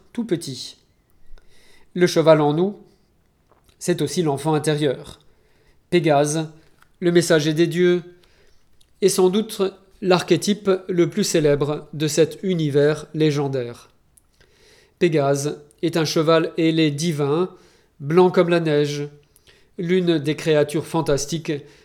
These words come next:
les plus célèbres de la mythologie grecque. L'histoire de sa naissance renferme un trésor de riches symboles. Ce conte initiatique est un récit, est un récit si riche de symboles et d'enseignements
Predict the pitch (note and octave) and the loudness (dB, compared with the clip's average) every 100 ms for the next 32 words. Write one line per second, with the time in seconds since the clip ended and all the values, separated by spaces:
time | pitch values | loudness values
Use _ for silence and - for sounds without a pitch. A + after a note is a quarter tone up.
0 | - F3+ F3 F#3+ F3+ F#3 D#3 D3 C#3 D3 | -2 0 2 0 2 4 4 2 0 -4
1 | D#3+ D#3 D#3 D3 D3 D3 C#3 C#3+ D3 D#3+ | -2 0 0 0 -2 -2 -2 -4 -4 -4
2 | D3+ A#2+ C#3 _ _ _ _ _ _ _ | -4 -12 -14 _ _ _ _ _ _ _
3 | _ _ _ _ _ - - - D#3+ E3+ | _ _ _ _ _ -20 -20 -10 -4 -4
4 | - G3+ G3+ D#3 C#3+ - - F3+ D3 D3 | 0 4 6 4 2 -4 -10 -6 -4 0
5 | D#3+ C#3+ D3 - D3 F#3+ - F#3 F3+ - | 0 0 -2 -2 -2 -2 -4 -6 -6 -12
6 | _ _ - D3+ D#3 G3 E3 D3 - E3+ | _ _ -4 0 2 2 0 -2 -2 -2
7 | D3 D3+ D3 D3+ D3+ E3 - D#3 - D3 | 0 0 0 -2 -2 -4 -6 -8 -6 -4
8 | B2+ B2+ B2 A#2+ C3 _ _ _ _ _ | -4 -8 -10 -14 -18 _ _ _ _ _
9 | _ _ _ _ _ _ - - _ - | _ _ _ _ _ _ -20 -20 _ -8
10 | - G3+ A#3+ A3 G#3+ G3 G3 E3 A3+ A#3 | -2 0 0 0 0 2 2 2 2 0
11 | E3+ D3+ C#3+ E3 E3+ G3 F#3+ - - C#3+ | 0 0 0 0 0 -2 -4 -6 -10 -4
12 | D3+ D3 F#3 F#3 A3+ G#3 G3+ - D#3+ D3 | -2 2 0 0 -2 -4 -6 -6 -4 -2
13 | G3+ A#3 - D#3 - C#3+ C#3+ F#3+ E3+ E3 | 0 0 -2 -4 -6 -6 -2 0 4 4
14 | E3+ C3+ D#3+ D#3+ G3 E3 C3 C3 - | 4 0 -2 2 0 0 -4 -8 -12